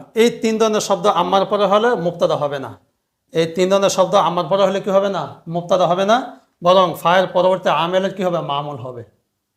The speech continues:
তাহলে আমরা একটা নীতিমালা বের করলাম কি, যে আম্মার পরে যদি জার মাজরুর, জরফ, তারপরে মফউলে ফিহি, মুতাল্লিক, এই ধরনের শব্দ হয়,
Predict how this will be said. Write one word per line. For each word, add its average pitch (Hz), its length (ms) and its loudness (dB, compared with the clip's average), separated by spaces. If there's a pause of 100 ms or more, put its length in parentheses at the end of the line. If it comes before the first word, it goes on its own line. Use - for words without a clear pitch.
(420)
তাহলে 151 160 0
আমরা 160 220 -2
একটা 170 180 -2
নীতিমালা 196 760 -2 (160)
বের 160 180 -2
করলাম 185 300 -2
কি, 151 340 -8
যে 151 180 -4
আম্মার 180 480 -4
পরে 185 240 -2
যদি 208 480 -4 (760)
জার 160 400 4
মাজরুর, 165 680 -4 (1120)
জরফ, 156 580 0
তারপরে 165 380 -4
মফউলে 160 520 -4
ফিহি, 165 640 -4
মুতাল্লিক, 160 720 -2
এই 202 100 2
ধরনের 202 240 0
শব্দ 180 300 -6
হয়, 185 320 2